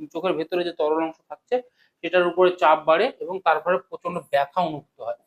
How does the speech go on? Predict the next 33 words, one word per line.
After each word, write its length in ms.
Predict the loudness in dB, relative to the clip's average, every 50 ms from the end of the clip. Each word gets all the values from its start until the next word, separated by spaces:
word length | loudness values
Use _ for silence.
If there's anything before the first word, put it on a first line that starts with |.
| _ _ _ _ _ 0
আর 120 | 0 0 0
কি? 180 | -2 -4 -6 -6 -6 -4 _
অপটিক 440 | 0 0 0 0 -4 _ -4 -4 -4 -4
স্নায়ু 300 | -8 -4 -2 0 0 0 -2
ক্ষতিগ্রস্ত 580 | -4 -6 -8 -8 -8 -4 -4 -4 -4 -2 _ -2
হতে 320 | 0 0 -2 -4 -4 -6 -4
পারে, 280 | -2 -2 -2 -2 -2 -4 -10 _ _ _ _ _ _ -6
যেহেতু 200 | -4 0 0 0
চাপটা 380 | 0 2 2 0 2 2 -2 -2
পেছন 300 | 0 -2 -2 -2 -2 -2 -2 -2
দিকে 220 | -2 -2 0 2 2 4
বাড়ছে, 340 | 4 4 2 4 2 0 0
যেখান 260 | 2 2 0 0 0 0
দিয়ে 160 | 4 4 4 4
অপটিক 240 | 2 0 -8 -8 -6
স্নায়ু, 300 | -2 0 0 2 2 0 -2 0 2 4
আহ, 160 | 4 4 4 0 -2
গেছে 260 | 0 0 0 0 -2 -4 -4 -4
মস্তিষ্কে, 580 | -4 -6 -6 -6 _ -12 -12 -12 -10 -10 -10 -10 -10 _ _ _ _ _ _ _ 2
সেইখানে 320 | 4 4 4 4 2 0
চাপটা 360 | 2 0 0 0 2 2 2 4
বাড়ার 340 | 4 6 6 6 4 4 2
জন্য 200 | 2 2 2 2 0
কি 120 | 0 2 4
অপটিক 340 | 4 4 4 2 -4 -10 -6
স্নায়ু 200 | -4 -4 -4 -4
ক্ষতিগ্রস্ত 420 | -6 -8 -8 -4 -4 -4 -4 -6 -6
হতে 180 | -6 -4 -2 -2
পারে 160 | 0 0 0 0
এবং 240 | 2 4 4 4 4 2 0 -4 _ _ _ _ _ _ _ _ -14
in 80 | -12 -10
severe 580 | -10 -6 -4 -4 -2 0 4 4 4 4 4 0 -2
case 340 | 2 4 4 6 4 2